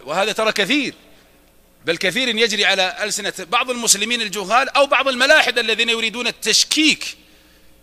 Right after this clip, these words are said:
في واقعية النصوص ومطابقتها للواقع. كيف يجاب عن هذا؟ الجواب عن هذا أن أكثر من يعارض النصوص بالواقع إنما يجعل النصوص من قبيل الإرادة الكونية لا من قبيل الإرادة الشرعية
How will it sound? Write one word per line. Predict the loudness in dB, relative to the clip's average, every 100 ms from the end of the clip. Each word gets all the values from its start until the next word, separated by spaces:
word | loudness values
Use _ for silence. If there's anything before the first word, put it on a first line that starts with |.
| _ _ _
في | -6 0
واقعية | 2 4 2 2 0 -2
النصوص | -4 -4 -4 -4 -8
ومطابقتها | -8 -2 0 0 -2 -2 -2 -2
للواقع. | -2 -8 -12 -16 -20 _ _ _ -20 _ _ _ _ _ -4
كيف | 0 2
يجاب | 4 4 6
عن | 4 4
هذا؟ | 2 0 -8 -18 -12 -2
الجواب | 0 4 4 4
عن | 4
هذا | 4 2 2
أن | 0 -4 -4
أكثر | -4 0 0 0 -2 -2 0
من | 0 -2
يعارض | 2 4 4 2 0
النصوص | -2 -2 -2 0 0
بالواقع | 0 -2 0 4 4 4 0 -2 -16 -20 -20 -20 -6
إنما | -4 -2 -2 2 4
يجعل | 4 4 2 0
النصوص | -4 -4 -2 0 0
من | 0 -4 -2
قبيل | -2 0 -2
الإرادة | 0 0 2 2 2 -2
الكونية | -4 -4 -4 -4 -2 0 0
لا | 0
من | -2 -2
قبيل | -4 -2 -2
الإرادة | -2 0 0 -2 -4
الشرعية | -2 -2 -2 -6 -10